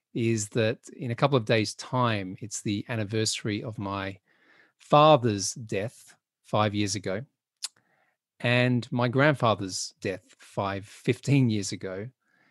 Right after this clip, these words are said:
on the same day within a few hours of each other.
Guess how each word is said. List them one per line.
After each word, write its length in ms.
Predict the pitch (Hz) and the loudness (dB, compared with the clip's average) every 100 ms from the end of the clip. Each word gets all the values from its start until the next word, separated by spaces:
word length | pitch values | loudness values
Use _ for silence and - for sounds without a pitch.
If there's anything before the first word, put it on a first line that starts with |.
| _ _ _ _ _ | _ _ _ _ _
on 280 | 135 151 170 | 2 4 4
the 60 | |
same 500 | 143 - 143 143 131 | 4 4 4 4 2
day 580 | 117 117 95 87 104 170 _ _ _ _ _ _ _ _ _ _ _ _ _ _ - | 4 4 2 -2 -6 -6 _ _ _ _ _ _ _ _ _ _ _ _ _ _ -2
within 360 | 113 120 117 | 2 4 2
a 60 | 110 | 0
few 240 | - 117 | 0 2
hours 360 | 113 110 98 95 | 4 2 0 -6
of 100 | 95 | -10
each 160 | 92 | -6
other. 180 | 101 87 | -6 -6